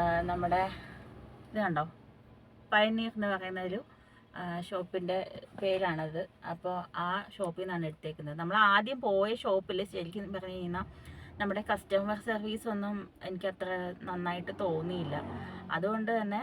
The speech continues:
നമ്മൾ, ആ, വേറൊരു ഷോപ്പിലേക്ക് പോവുമായിരുന്നു. പക്ഷേ അവിടുത്തെ സർവീസും കാര്യങ്ങളൊക്കെ നമുക്ക്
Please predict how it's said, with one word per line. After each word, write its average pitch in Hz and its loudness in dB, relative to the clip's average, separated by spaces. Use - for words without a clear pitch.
നമ്മൾ, 202 2
ആ, 185 -4
വേറൊരു 208 4
ഷോപ്പിലേക്ക് 185 2
പോവുമായിരുന്നു. 165 0
പക്ഷേ 190 -8
അവിടുത്തെ 175 -4
സർവീസും 214 -2
കാര്യങ്ങളൊക്കെ 190 0
നമുക്ക് 175 0